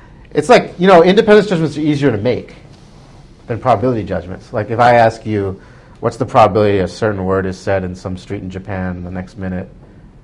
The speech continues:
you wouldn't know. But if I ask you whether it's affected,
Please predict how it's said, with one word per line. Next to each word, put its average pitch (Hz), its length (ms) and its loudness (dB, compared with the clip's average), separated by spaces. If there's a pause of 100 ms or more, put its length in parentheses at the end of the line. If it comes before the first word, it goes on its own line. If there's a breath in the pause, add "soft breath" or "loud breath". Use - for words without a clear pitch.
(260)
you 95 120 -10
wouldn't 92 300 -8
know. 85 280 -8
But 92 120 -12
if 87 80 -14
I 95 100 -6
ask 92 300 -6
you 92 80 -14
whether 85 260 -8
it's 82 140 -12
affected, 95 400 -10